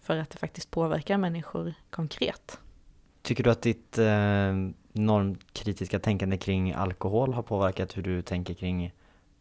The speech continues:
Speaker 2: andra frågor och, och normer?
Speaker 1: Ja, jag tror att det är ett samspel där.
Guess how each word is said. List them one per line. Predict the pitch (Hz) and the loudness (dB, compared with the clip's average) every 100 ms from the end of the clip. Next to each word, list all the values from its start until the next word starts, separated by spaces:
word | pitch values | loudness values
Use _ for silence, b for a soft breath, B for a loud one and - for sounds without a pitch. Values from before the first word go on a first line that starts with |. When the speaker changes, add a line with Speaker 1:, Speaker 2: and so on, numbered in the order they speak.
| _ | _
Speaker 2:
andra | 98 92 87 113 151 131 _ | -2 0 2 2 0 -6 _
frågor | - 123 95 90 87 | 0 0 0 -2 -4
och, | 65 90 90 - | -4 -4 -4 -2
och | 92 | -2
normer? | 85 82 69 - _ _ B B B B B B - | -2 -4 -8 -12 _ _ B B B B B B 8
Speaker 1:
Ja, | 196 240 320 269 | 10 12 10 4
jag | - 220 | 0 4
tror | 311 | 4
att | |
det | 214 | 4
är | 180 | 4
ett | - | 2
samspel | 170 170 - 240 254 | 0 0 4 6 6
där. | - | 4